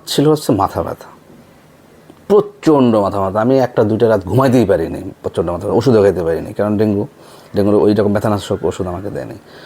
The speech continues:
মাথা ব্যথা, এমন মাথা ব্যথা মানে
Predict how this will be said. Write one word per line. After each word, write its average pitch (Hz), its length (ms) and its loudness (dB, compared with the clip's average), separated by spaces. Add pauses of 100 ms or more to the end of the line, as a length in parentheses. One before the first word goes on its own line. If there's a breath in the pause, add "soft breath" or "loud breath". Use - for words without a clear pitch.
(520 loud breath)
মাথা 135 1040 2
ব্যথা, 117 720 2
এমন 120 400 2
মাথা 110 340 0
ব্যথা 104 340 -2
মানে 101 220 -2